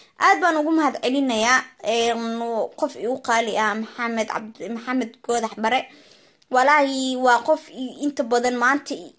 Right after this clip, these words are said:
heerka aad taagan ay soo gaarsiiyey. Shaqooyinka aan maanta aan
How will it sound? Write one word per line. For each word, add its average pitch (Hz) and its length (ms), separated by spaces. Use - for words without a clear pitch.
heerka 262 480
aad 202 200
taagan 247 360
ay 220 100
soo 240 220
gaarsiiyey. 233 640
Shaqooyinka 285 760
aan 233 220
maanta 269 480
aan 226 200